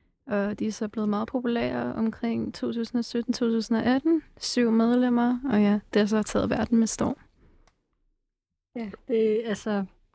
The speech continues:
Speaker 2: det er jo, øh, en gruppe inden for... K-pop er jo generelt bare koreansk popmusik, og B T S er jo en af mange grupper, som findes inden for den her genre. Men det er så bare dem, der har slået allerbedst igennem lige P T. Så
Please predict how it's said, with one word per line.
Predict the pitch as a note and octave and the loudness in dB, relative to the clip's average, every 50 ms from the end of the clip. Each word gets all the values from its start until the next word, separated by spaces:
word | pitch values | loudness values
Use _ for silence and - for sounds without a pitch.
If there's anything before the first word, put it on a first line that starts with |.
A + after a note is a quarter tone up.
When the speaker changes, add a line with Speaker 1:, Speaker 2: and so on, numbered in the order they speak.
| _ _ _ _ - | _ _ _ _ 2
Speaker 2:
det | A3+ | 4
er | G#3+ G#3 A3 | 4 6 4
jo, | A#3+ A#3+ A3+ G#3+ G#3 | 4 4 2 2 2
øh, | G3+ G3 F#3+ F#3+ F#3+ G3 G3+ | 4 4 6 6 4 4 4
en | G3 F#3+ | 2 2
gruppe | - A3+ A3 G#3 - G#3+ G#3 | 2 2 2 4 4 2 2
inden | G#3 G#3 G#3+ G#3+ | 4 2 2 2
for... | - A3 G3+ G3+ F#3+ F#3+ - - - _ _ _ _ _ _ _ _ _ - A#3 A#3+ - _ _ - | 4 4 4 6 4 2 0 -2 -8 _ _ _ _ _ _ _ _ _ -12 -12 -12 -12 _ _ -2
K-pop | - C4+ B3+ A#3+ - C4 A3+ | 2 2 4 4 4 2 2
er | A3+ A3 A3 | 4 4 4
jo | A3+ B3+ A#3 - | 4 4 2 0
generelt | - G#3+ G3+ G3+ G3+ G#3 - - | 0 0 2 4 2 2 2 2
bare | G#3+ G3+ G3+ | 0 0 0
koreansk | - - A3 G#3 G3+ - - - _ - | 0 2 2 2 2 0 -4 -10 _ 0
popmusik, | - A#3+ A#3 - C4+ B3 - - A#3+ A3+ | 2 2 4 4 2 2 2 0 -2 -2
og | - A3 G3+ | -2 -4 -4
B | A3 | -4
T | G#3 - A3 G#3+ G#3+ | -6 -4 -4 -4 -2
S | - | -2
er | A3 | 0
jo | G3 F#3+ _ _ _ _ _ _ _ _ _ _ _ - | -2 -2 _ _ _ _ _ _ _ _ _ _ _ -4
en | - B3 A#3+ | 0 0 2
af | G#3 A3+ | 4 4
mange | G#3 G#3 G3+ A3+ C4 C4+ | 4 4 6 6 4 4
grupper, | - A3 G#3 G3+ A3+ A3 | 2 0 0 2 2 0
som | G3+ - G#3+ | 2 0 -2
findes | - - - G3+ G#3 G3+ | 0 2 2 2 2 2
inden | G3+ G3 G3 | 2 0 2
for | - G#3 | 2 0
den | F#3+ F#3+ F#3 | 2 2 2
her | F#3+ G3+ - | 2 0 0
genre. | - G3 F#3+ F#3 F#3+ G3 G3+ G3 - _ _ _ _ _ _ - | 0 0 2 2 2 2 0 -2 -4 _ _ _ _ _ _ 0
Men | A#3 A3+ | 2 2
det | G#3+ G#3+ | 2 2
er | |
så | G3+ - A3 | 2 2 2
bare | G3 G#3+ G#3 | 2 2 2
dem, | G3+ G3+ G#3 | 2 2 2
der | G#3 G#3 | 2 0
har | F3+ G#3+ F#3+ | 0 0 -2
slået | - - G3+ G3 G3+ - | -2 -2 -2 -2 0 0
allerbedst | A#3+ A#3+ A#3 - A3+ A3 - - | 2 0 0 2 0 -2 -2 -2
igennem | G#3 - A3 G#3+ - A3 | -2 -2 -2 -2 -2 -2
lige | G#3+ G#3 G3+ | -2 -2 -2
P | - - A3+ - - | -2 -2 -6 -6 -4
T. | - G3+ E3 - - - _ _ _ _ _ _ _ _ _ | -6 -8 -8 -8 -12 -20 _ _ _ _ _ _ _ _ _
Så | - - - G#2 F#2+ F#3+ F#3+ | -10 -4 -2 0 0 0 -2